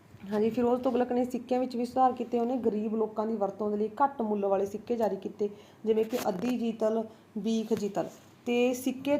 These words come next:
ਤਾਂਬੇ ਅਤੇ ਚਾਂਦੀ ਨੂੰ ਮਿਲਾ ਕੇ ਤਿਆਰ ਕੀਤੇ ਗਏ। ਸਿੱਕੇ ਤਾਂਬੇ ਅਤੇ ਚਾਂਦੀ ਨੂੰ ਮਿਲਾ ਕੇ ਤਿਆਰ ਕੀਤੇ ਗਏ। ਸੁਲਤਾਨ ਨੇ ਸਰਕਾਰੀ ਟਕਸਾਲ ਦੇ ਵਿੱਚ ਯੋਗ ਵਿਅਕਤੀਆਂ ਨੂੰ ਲਗਾਇਆ ਤੇ ਸਿੱਕਿਆਂ ਦੀ ਜਿਹੜੀ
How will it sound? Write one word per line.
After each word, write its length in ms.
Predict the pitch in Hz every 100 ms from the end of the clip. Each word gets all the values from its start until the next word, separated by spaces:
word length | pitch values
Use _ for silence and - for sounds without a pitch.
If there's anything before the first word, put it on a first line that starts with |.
| 294 262
ਤਾਂਬੇ 580 | 226 214 208 254 269 247
ਅਤੇ 200 | 233 254
ਚਾਂਦੀ 400 | 247 226 214 226
ਨੂੰ 100 | 233
ਮਿਲਾ 240 | 226 202
ਕੇ 140 | 196 202
ਤਿਆਰ 180 | 190 170
ਕੀਤੇ 280 | 175 156
ਗਏ। 140 | 139 175 -
ਸਿੱਕੇ 420 | 220 - 269 339 - -
ਤਾਂਬੇ 320 | 208 202 214
ਅਤੇ 140 | 208 226
ਚਾਂਦੀ 360 | 220 196 208
ਨੂੰ 100 | 202
ਮਿਲਾ 240 | 202 190 180
ਕੇ 100 | 190
ਤਿਆਰ 220 | 185 170
ਕੀਤੇ 280 | 185 208 214
ਗਏ। 120 | 247
ਸੁਲਤਾਨ 460 | 240 208 208 202
ਨੇ 140 | 208 226
ਸਰਕਾਰੀ 560 | 226 214 208 202 233 208 - - - 226
ਟਕਸਾਲ 400 | 220 226 202 202
ਦੇ 100 | 214
ਵਿੱਚ 200 | 220 240
ਯੋਗ 480 | 196 208 220 240
ਵਿਅਕਤੀਆਂ 380 | 240 220 226 220
ਨੂੰ 120 | 208
ਲਗਾਇਆ 320 | 208 190 180 185
ਤੇ 120 | 226
ਸਿੱਕਿਆਂ 360 | 226 214 226
ਦੀ 60 | 226
ਜਿਹੜੀ 240 | 226 254